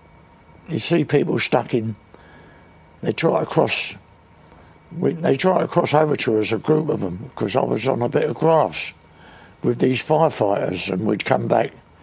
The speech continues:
because it was too hot, and we came back to get some clean air, or what was, we could call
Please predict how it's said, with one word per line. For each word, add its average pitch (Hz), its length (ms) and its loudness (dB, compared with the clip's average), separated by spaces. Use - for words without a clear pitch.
because 110 320 0
it 113 80 0
was 123 140 -2
too 117 240 2
hot, 113 300 2
and 98 160 -6
we 104 120 -2
came - 240 -2
back - 180 -2
to 131 80 -6
get 127 220 -4
some 160 220 -10
clean 139 320 2
air, 113 360 2
or 90 160 -4
what 107 220 0
was, 98 320 -6
we 170 160 -2
could - 340 -2
call 135 300 -2